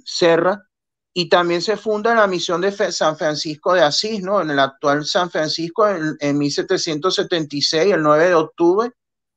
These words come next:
otras misiones como la de Santa Clara de Asís, en mil setecientos setenta y siete, y así, ¿no? <clears throat> Y aquí ya bajo otro gobernador, que sería Felipe de Neve,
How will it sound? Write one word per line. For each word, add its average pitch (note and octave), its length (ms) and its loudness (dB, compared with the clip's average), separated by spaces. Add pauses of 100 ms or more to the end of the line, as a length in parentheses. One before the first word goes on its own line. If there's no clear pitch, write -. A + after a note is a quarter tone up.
(260)
otras E3+ 320 2
misiones F#3+ 600 0
como D3+ 260 -6
la C#3+ 160 2
de C3+ 120 -4
Santa C#3 440 -4
Clara D3 340 2
de F#3 100 2
Asís, G#3 440 -4 (420)
en C#3 120 -8
mil C#3+ 120 0
setecientos E3+ 640 -2
setenta E3 400 -2
y D#3 60 -4
siete, F#3 540 0
y D3+ 180 0
así, C#3 400 2
¿no? F3+ 220 -4 (180)
<clears throat> - 840 -10
Y G#3 320 2 (520)
aquí E3 400 0
ya G#3 160 6
bajo A#3+ 280 4
otro A3+ 280 -2
gobernador, F#3 680 0
que D#3+ 120 -8
sería D3+ 340 -4
Felipe F3+ 480 -4
de F#3+ 200 -2
Neve, E3+ 420 -2